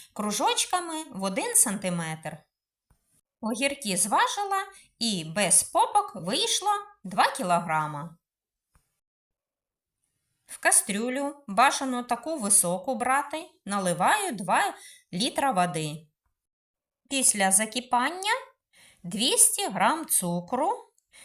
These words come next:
чотири столові ложки без горки солі, півтори чайної ложки без горки горчиця в зернах, половинка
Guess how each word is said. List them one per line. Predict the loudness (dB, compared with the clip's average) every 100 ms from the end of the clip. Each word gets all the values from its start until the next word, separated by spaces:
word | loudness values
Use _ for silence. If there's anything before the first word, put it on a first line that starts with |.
| _ -2
чотири | -2 0 0 2 2
столові | 2 0 0 0 -2 0 0
ложки | 0 -2 -4 -4 -6 -6
без | 0 0 0 -2
горки | -4 -4 -4 -4 -4
солі, | -2 -2 -4 -6 -4 -6 -6 -14 _ _ _ _ _ _ _ _ _ _ _ _ _ _ _
півтори | -6 -6 0 0 2 -2 -4
чайної | 0 4 4 4 0 0 -2
ложки | -2 -4 -2 -4 -4 -8
без | -2 0 0 -2
горки | -4 -2 0 -2 -6 -6 -6 -8
горчиця | -6 -4 -4 -4 -4 0 2 4 4 0 -18 _ _ _
в | 2
зернах, | 4 4 2 0 -4 -6 -18 _ _ _ _ _ _ _ _ _ _ _
половинка | -4 0 -2 -2 -2 -2 2